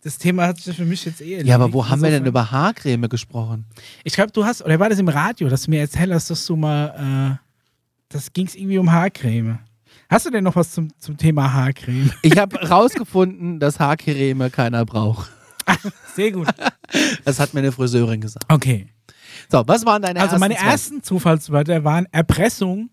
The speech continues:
Speaker 2: Oh.
Speaker 1: und formal.
Speaker 2: Formal und Erpressung.
Speaker 1: Ja.
Speaker 2: Wollen wir
Speaker 1: Jetzt
Speaker 2: das Spiel eigentlich weiterspielen?
Speaker 1: Ja, natürlich, sehr
Speaker 2: Okay,
Speaker 1: gerne.
Speaker 2: das ist super.
Speaker 1: Vielleicht machen wir es aber diesmal so, dass wir uns einfach nur die Wörter raussuchen, jeder bestellt dann zu Hause.
Speaker 2: Ja, das ist
Speaker 1: Weil
Speaker 2: eine
Speaker 1: <laughs> es hat,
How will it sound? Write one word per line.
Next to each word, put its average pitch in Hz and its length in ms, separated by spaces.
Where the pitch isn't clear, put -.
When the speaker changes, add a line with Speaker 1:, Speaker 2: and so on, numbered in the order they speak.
Speaker 2:
Oh. 143 280
Speaker 1:
und 208 180
formal. 160 560
Speaker 2:
Formal 135 580
und 147 160
Erpressung. 127 480
Speaker 1:
Ja. 143 180
Speaker 2:
Wollen 156 160
wir 262 80
Speaker 1:
Jetzt 247 100
Speaker 2:
das - 80
Spiel 247 220
eigentlich 185 260
weiterspielen? 143 580
Speaker 1:
Ja, 113 80
natürlich, 156 360
sehr 233 80
Speaker 2:
Okay, 143 220
Speaker 1:
gerne. 151 200
Speaker 2:
das 120 220
ist 117 100
super. 127 380
Speaker 1:
Vielleicht 214 320
machen 226 140
wir 226 60
es 208 60
aber 202 140
diesmal 220 320
so, 170 300
dass 170 180
wir 175 80
uns 170 100
einfach 175 200
nur 175 100
die 143 220
Wörter 190 280
raussuchen, 160 460
jeder 175 180
bestellt 165 300
dann 151 140
zu 139 160
Hause. 135 380
Speaker 2:
Ja, 120 300
das 110 160
ist 127 60
Speaker 1:
Weil 165 160
Speaker 2:
eine 226 100
Speaker 1:
<laughs> 294 40
es - 180
hat, - 140